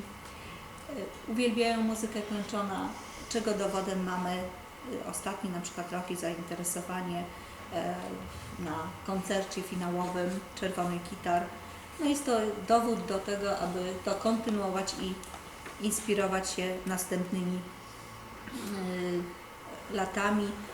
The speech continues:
celem zainteresowania coraz, e, szerszej rzeszy ludzi, mieszkańców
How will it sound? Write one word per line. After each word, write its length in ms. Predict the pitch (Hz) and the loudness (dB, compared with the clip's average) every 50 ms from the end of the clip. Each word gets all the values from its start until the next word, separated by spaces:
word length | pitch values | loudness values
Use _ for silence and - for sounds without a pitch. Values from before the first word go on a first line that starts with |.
| - - - - | -12 -12 -8 -4
celem 420 | - - 196 190 190 190 190 185 185 - 196 | 0 2 4 6 6 4 4 2 -2 -4 0
zainteresowania 720 | - 226 208 202 196 - 196 190 - - 208 202 196 196 196 - - | 2 4 4 4 4 2 0 0 0 -2 -2 -2 -2 -2 -4 -6 -2
coraz, 360 | - 190 180 185 - - 196 | -2 0 0 2 0 -2 -2
e, 460 | - - - 180 185 185 185 190 190 | -4 -4 -4 -2 0 0 0 -2 -2
szerszej 580 | - - - 202 190 190 - - 185 180 180 180 - - - - - - - - - - - - - - - | -2 0 2 2 2 2 2 2 2 2 2 0 -2 -8 -12 -14 -14 -14 -14 -14 -14 -14 -14 -14 -10 -6 -2
rzeszy 400 | 180 - 190 190 - - 196 185 170 - 185 | 0 2 2 2 2 2 2 0 2 2 2
ludzi, 300 | 196 202 196 196 - 185 | 2 2 2 0 0 0
mieszkańców 640 | 185 180 175 - - 185 180 185 185 - - 170 | 0 0 0 0 0 0 0 0 0 0 -2 -2